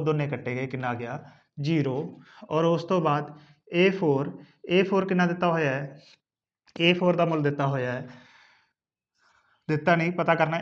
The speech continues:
ਏ ਥ੍ਰੀ ਪਲੱਸ ਡੀ, ਏ ਥ੍ਰੀ ਕਿੰਨਾ ਹੈ? ਜ਼ੀਰੋ। ਡੀ ਦਾ ਮੁੱਲ ਕਿੰਨਾ ਕੱਢਿਆ? ਦੋ, ਬਰਾਬਰ ਕੀ ਆ ਗਿਆ? ਦੋ। ਉਸ ਤੋਂ ਬਾਅਦ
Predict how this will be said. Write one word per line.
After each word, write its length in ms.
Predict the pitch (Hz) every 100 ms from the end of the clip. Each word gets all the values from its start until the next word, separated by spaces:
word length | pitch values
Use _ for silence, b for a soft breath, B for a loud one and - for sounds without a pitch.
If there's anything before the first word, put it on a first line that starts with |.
| -
ਏ 160 | 165
ਥ੍ਰੀ 260 | 180 165 180
ਪਲੱਸ 320 | 180 170 180 143
ਡੀ, 380 | 127 143 - 170
ਏ 140 | 180
ਥ੍ਰੀ 220 | 180 190
ਕਿੰਨਾ 200 | 180 170
ਹੈ? 80 | 160
ਜ਼ੀਰੋ। 440 | 143 127 123 139 165 147
ਡੀ 160 | 151 165
ਦਾ 120 | 180
ਮੁੱਲ 180 | 180 170
ਕਿੰਨਾ 200 | 170 165
ਕੱਢਿਆ? 260 | 156 139
ਦੋ, 300 | 127 123 143
ਬਰਾਬਰ 440 | 160 135 135 123 131
ਕੀ 180 | 143
ਆ 100 | 131
ਗਿਆ? 380 | 120 120 139 - _ _ _ _ _ _ 147
ਦੋ। 460 | 139 120 120 - B B B
ਉਸ 220 | 165 180
ਤੋਂ 220 | 185 202 185
ਬਾਅਦ 460 | 143 143 147 B